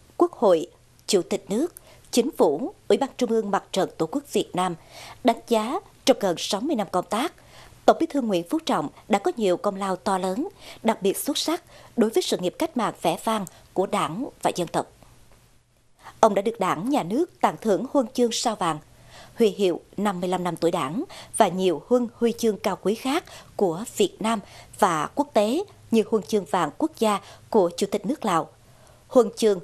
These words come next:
hữu nghị của Đảng và Nhà nước Trung Quốc, giải thưởng Lenin, giải thưởng cao quý nhất của Ban chấp hành Trung ương Đảng Cộng sản Liên bang Nga, huân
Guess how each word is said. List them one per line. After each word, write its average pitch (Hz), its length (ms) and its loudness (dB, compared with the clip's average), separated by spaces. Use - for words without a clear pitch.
hữu 175 280 2
nghị 208 360 2
của 220 120 6
Đảng 214 420 0
và 220 80 2
Nhà 175 140 -2
nước 226 280 -2
Trung 190 200 0
Quốc, 285 180 -2
giải 185 220 4
thưởng 214 240 0
Lenin, 233 440 2
giải 233 180 8
thưởng 214 220 2
cao 240 280 -4
quý 226 140 0
nhất 320 280 0
của 202 340 6
Ban 262 120 0
chấp - 140 -4
hành 180 200 -2
Trung 214 200 0
ương 190 180 -2
Đảng 190 320 -2
Cộng 196 180 2
sản 175 380 -4
Liên 226 320 -2
bang 175 160 -2
Nga, 175 200 0
huân 269 220 6